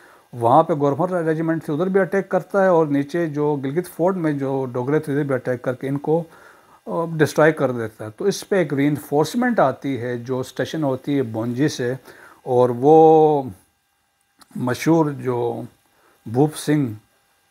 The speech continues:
जनरल था, वो एक हज़ार, बारह सौ के, के फ़ौज लेके गिलगित की तरफ रवाना होता है। जब इनको खबर पड़, मिलती है, तो there is a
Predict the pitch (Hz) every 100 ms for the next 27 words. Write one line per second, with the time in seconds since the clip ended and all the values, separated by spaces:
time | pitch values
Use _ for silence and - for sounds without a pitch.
0 | - 123 131 139 147 143 127 123 165 180
1 | 131 123 131 139 135 117 123 151 151 131
2 | 127 117 107 127 123 127 120 120 120 117
3 | 120 135 127 113 110 107 113 151 147 -
4 | 135 123 127 127 120 - 123 151 147 131
5 | _ 151 139 - 139 170 190 127 113 -
6 | _ - - _ _ _ - 160 165 165
7 | 160 147 170 160